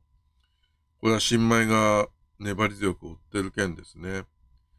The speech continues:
戦中戦後に国立ハンセン病療養所、菊池めぐみ楓園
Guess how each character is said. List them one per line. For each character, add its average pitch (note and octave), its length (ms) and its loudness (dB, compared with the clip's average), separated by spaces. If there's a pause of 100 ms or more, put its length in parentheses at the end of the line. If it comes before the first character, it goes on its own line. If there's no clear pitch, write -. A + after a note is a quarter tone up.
(160)
戦 C3+ 220 2
中 C3 180 2
戦 B2 220 2
後 A#2+ 80 0
に A#2 80 -2
国 A#2+ 220 -2
立 C3 200 -2
ハ B2 80 4
ン A#2 60 0
セ A2+ 160 -4
ン A2+ 140 -6
病 G#2 180 0
療 A2+ 200 2
養 A2+ 280 2
所、 A2+ 240 0 (600)
菊 A#2+ 680 0
池 C3 400 2 (840)
め G2+ 440 -6
ぐ A2 200 -4
み C3 200 -4
楓 G2+ 520 0
園 D#2 300 -10